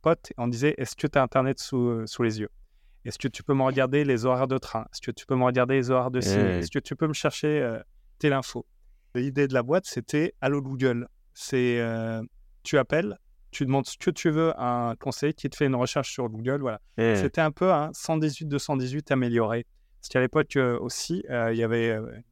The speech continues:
Speaker 1: une entreprise qui faisait beaucoup de pubs, qui s'appelait cent dix-huit deux cent dix-huit, c'était un peu l'équivalent de,
Speaker 2: Ouais.
Speaker 1: de, de, voilà, des pages jaunes, mais au téléphone. Et donc, t'appelais en demandant un numéro de téléphone. Et on, et on s'est, on s'était dit, on peut, on peut peut-être, euh, trouver un truc plus sympa, c'est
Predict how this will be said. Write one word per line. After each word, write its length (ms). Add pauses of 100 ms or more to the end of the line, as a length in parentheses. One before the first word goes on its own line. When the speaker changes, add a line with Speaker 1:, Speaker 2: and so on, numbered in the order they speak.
(160)
Speaker 1:
une 60
entreprise 460
qui 60
faisait 160
beaucoup 180
de 60
pubs, 140
qui 60
s'appelait 220
cent 100
dix-huit 160
deux 120
cent 140
dix-huit, 300
c'était 140
un 80
peu 100
l'équivalent 380
de, 160 (580)
Speaker 2:
Ouais. 180
Speaker 1:
de, 120
de, 400
voilà, 340
des 140
pages 220
jaunes, 240
mais 140
au 60
téléphone. 320
Et 60
donc, 180
t'appelais 280
en 100
demandant 260
un 40
numéro 160
de 40
téléphone. 380 (640)
Et 200
on, 280
et 100
on 80
s'est, 300
on 60
s'était 280
dit, 140
on 120
peut, 400
on 120
peut 160
peut-être, 280
euh, 300
trouver 200
un 20
truc 180
plus 140
sympa, 300
c'est 340